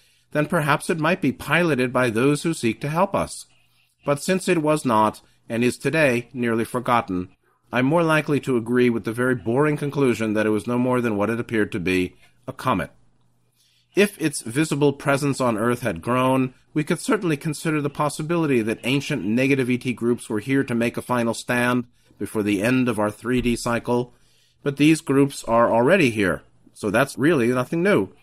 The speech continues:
Of more concern would have been the possibility that Hale-Bopp was linked to some sort of official U F O disclosure from world government, laden with disinformation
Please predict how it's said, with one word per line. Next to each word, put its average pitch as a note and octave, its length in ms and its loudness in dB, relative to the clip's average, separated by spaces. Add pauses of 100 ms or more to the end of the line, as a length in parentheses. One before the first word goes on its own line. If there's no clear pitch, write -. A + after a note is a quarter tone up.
(460)
Of B2+ 200 0
more G#3 300 4
concern G#3 640 0
would E3 120 0
have D#3+ 120 -2
been D#3+ 160 0
the D3 60 -4
possibility E3 680 -2
that B2+ 160 -4
Hale-Bopp D3 720 -2
was A#2 220 -4
linked C#3 300 0
to A#2 80 -8
some D3 200 -4
sort C3+ 300 -2
of A2+ 240 -4
official C#3+ 520 -4
U B2+ 220 0
F C3 80 -4
O B2+ 160 0
disclosure C3 680 -2 (200)
from F#2 220 -4
world C3+ 300 4
government, C3 440 0 (340)
laden C#3 420 2
with B2+ 180 -2
disinformation C3 840 -2